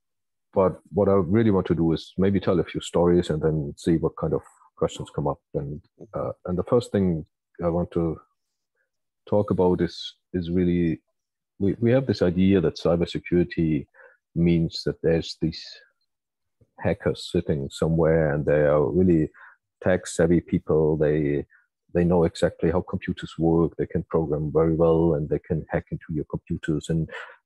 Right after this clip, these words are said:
and we kind of feel that they are much, much better in understanding how computers work than most of the people are. And, and we can't really do a lot against it. And,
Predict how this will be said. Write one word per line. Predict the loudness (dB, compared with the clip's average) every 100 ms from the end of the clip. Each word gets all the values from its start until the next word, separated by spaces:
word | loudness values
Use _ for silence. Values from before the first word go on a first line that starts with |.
| _ 0
and | 0
we | 2
kind | 0
of | -2 0
feel | 2 2 2
that | 0 2
they | 2
are | 2
much, | -2 -6 -10 -20 _ _ _ _ -4
much | -4 -2
better | -4 0 0 2
in | 2
understanding | 0 -2 -2 0 2 0
how | -2
computers | -4 -6 -6 -6 -6 -2
work | 0 0 -4 _ _ _ -18 -6
than | -2 2
most | 0 0
of | -4
the | -4
people | -4 -2 -2
are. | 0 0 0
And, | 0 -2
and | 0
we | 0
can't | 0 0
really | 2 0
do | -2 0 0
a |
lot | -2 -8
against | -4 -4 -4 -10
it. | -20 _ -20 -20 -20 -20 _ _ _ _ _ -4
And, | 0 2 2